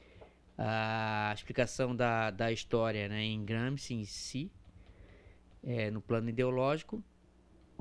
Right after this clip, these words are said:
vem nos concretizar que a, a explicação da história é uma ideologia de classe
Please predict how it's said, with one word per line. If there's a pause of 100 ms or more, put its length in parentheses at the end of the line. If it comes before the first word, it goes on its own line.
(560)
vem
nos (340)
concretizar
que
a, (1800)
a
explicação
da
história (540)
é (240)
uma
ideologia
de
classe